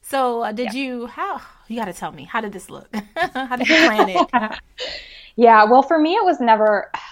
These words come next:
Speaker 2: like, I'm just so passionate about what I believe that it was never a question of, like, are we gonna have a vegan wedding or are we not? It was just like,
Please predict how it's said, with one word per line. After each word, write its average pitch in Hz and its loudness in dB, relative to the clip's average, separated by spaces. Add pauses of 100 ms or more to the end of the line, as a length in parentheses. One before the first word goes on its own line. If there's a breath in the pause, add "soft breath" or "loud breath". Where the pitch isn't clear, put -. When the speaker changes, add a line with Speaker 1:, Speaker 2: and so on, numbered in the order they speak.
Speaker 2:
like, 233 -2
I'm 254 2
just 311 -4
so 220 4 (180)
passionate 185 -4
about 180 4
what 190 0
I 180 2
believe 180 2 (140)
that 202 4
it 202 4
was 196 0
never 202 4
a 208 2
question 185 -2
of, 175 -4
like, 175 -2
are 175 2
we 180 -2
gonna 175 -8
have 175 -4
a 175 -4
vegan 175 -4
wedding - -2
or - -4
are - -2
we - 0
not? - 0
It - 4
was 185 2
just 185 -4
like, - 0